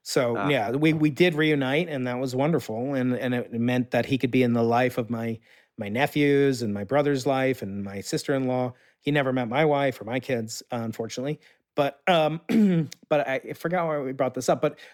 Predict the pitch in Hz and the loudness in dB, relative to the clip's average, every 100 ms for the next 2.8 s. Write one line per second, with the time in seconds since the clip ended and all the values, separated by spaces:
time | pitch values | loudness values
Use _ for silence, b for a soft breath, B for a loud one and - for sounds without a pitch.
0 | _ 151 - 139 117 151 143 131 131 131 | _ -2 2 0 -2 -2 2 4 4 2
1 | 127 - - 151 143 156 139 127 147 156 | -2 -8 -4 -2 0 0 0 0 2 2
2 | 147 143 143 143 143 139 135 | 0 -2 0 0 2 2 0